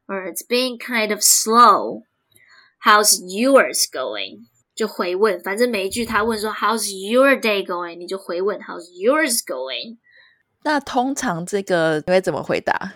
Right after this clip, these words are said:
Speaker 1: 你可以说，“It's been pretty crazy, but I can handle it.” 或者是，“I've been focused on this project.” And，然后他就会问你说，“诶，什么project？”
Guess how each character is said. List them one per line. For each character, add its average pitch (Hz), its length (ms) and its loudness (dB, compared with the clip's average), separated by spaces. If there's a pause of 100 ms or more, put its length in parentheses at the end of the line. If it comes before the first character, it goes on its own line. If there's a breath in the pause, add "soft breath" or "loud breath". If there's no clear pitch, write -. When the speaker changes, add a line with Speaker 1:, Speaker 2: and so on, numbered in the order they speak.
(380 loud breath)
Speaker 1:
你 220 120 -6
可 262 80 6
以 262 100 8
说， 226 420 6
“It's 269 280 -2
been 339 200 0
pretty 262 320 2
crazy, 208 960 0
but 240 160 -6
I 277 180 4
can 226 240 0
handle 190 460 -4
it.” 240 200 -2 (240)
或 220 100 -6
者 202 100 -6
是， 208 220 -4
“I've 233 420 2
been 254 220 -2
focused 247 580 0
on 202 300 -6
this 233 380 -2
project.” 175 680 -4 (460)
And， 180 400 -16
然 190 140 -6
后 202 80 -4
他 202 160 -6
就 196 140 -6
会 196 60 -2
问 196 220 -4
你 165 120 -12
说 175 400 -8 (180)
，“诶， 302 180 -4
什 - 180 -6
么 196 120 -8
project？” - 520 -6